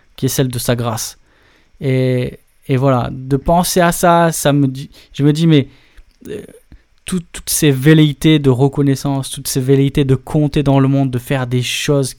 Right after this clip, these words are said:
de laisser notre empreinte, et, et c'est ça dont on parlait la dernière fois,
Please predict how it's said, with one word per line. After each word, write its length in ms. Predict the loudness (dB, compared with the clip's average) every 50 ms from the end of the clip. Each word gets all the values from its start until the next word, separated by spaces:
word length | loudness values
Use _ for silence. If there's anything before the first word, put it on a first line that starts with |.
| _ _ -4
de 80 | -2
laisser 380 | 0 0 2 0 0 2 2 2
notre 240 | 2 2 2 0 -2
empreinte, 480 | -4 -4 -2 -2 -2 0 0 0 -2
et, 80 | -4 -6 -6 -12 -20 -20 -20 -20 _ _ _ _ _ _ _ -4
et 80 | -4
c'est 180 | -2 -2 -2 -2
ça 380 | -2 -2 -2 0 0 0 0 0
dont 160 | 0 -2 -2 -2
on 60 | -4
parlait 240 | 0 0 0 2 2
la 60 | 2
dernière 220 | 2 2 2 0
fois, 360 | 0 0 2 2 2 0 -4